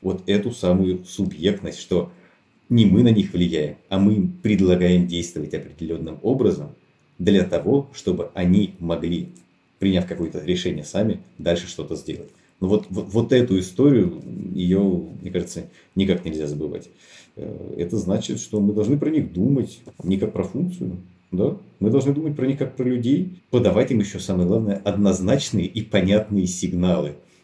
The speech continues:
когда мы пытаемся с ними что-то делать. То есть мы должны с ними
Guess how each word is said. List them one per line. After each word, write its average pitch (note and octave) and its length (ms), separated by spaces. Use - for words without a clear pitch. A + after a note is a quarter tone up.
когда F2+ 360
мы F#2 200
пытаемся G2+ 440
с - 120
ними G2+ 180
что-то - 320
делать. C#2+ 300
То - 40
есть - 100
мы F#2+ 60
должны E2+ 240
с - 80
ними D2 240